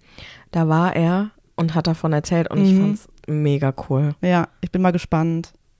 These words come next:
Speaker 2: wie
Speaker 1: Ja.
Speaker 2: das so ist. Genau. Und den, äh, T C Boyles Blue Skies heißt das. Ich lese auch mal ein Sätzchen. Äh, Kalifornien geht in Flammen auf, Überschwemmungen bedrohen Florida und mittendrin steht eine amerikanische Familie vor der inneren Zerreißprobe.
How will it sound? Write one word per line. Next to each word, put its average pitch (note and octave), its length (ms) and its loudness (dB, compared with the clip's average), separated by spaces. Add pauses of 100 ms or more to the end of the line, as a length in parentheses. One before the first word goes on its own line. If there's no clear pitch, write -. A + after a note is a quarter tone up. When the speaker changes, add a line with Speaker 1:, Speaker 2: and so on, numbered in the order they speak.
(640)
Speaker 2:
wie F3 60 -2
Speaker 1:
Ja. E3+ 100 4
Speaker 2:
das E3 120 -4
so - 60 -8
ist. - 260 -6
Genau. F3 220 -4
Und C4 220 -4
den, G3 300 -2
äh, - 160 -8
T - 180 -8
C F#3+ 180 -6
Boyles F3+ 680 -2
Blue E3+ 200 -4
Skies D3 520 -4
heißt - 200 -10
das. C#3+ 200 -12 (380)
Ich - 80 -20
lese F#3 200 0
auch A#3 60 0
mal C4+ 120 6
ein B3+ 140 0
Sätzchen. D#4 460 0 (340)
Äh, - 120 -8
Kalifornien G#3 520 4
geht F#3 160 -2
in F#3 100 -2
Flammen G3 400 0
auf, G3+ 380 2
Überschwemmungen G#3+ 640 0
bedrohen F3 320 -2
Florida D3+ 500 0
und D3+ 100 0
mittendrin G#3 600 2 (100)
steht - 300 -4
eine E3+ 220 2
amerikanische F#3+ 600 0
Familie E3+ 600 -2 (480)
vor F3+ 240 2
der D#3 240 2
inneren F3+ 380 4
Zerreißprobe. - 800 -4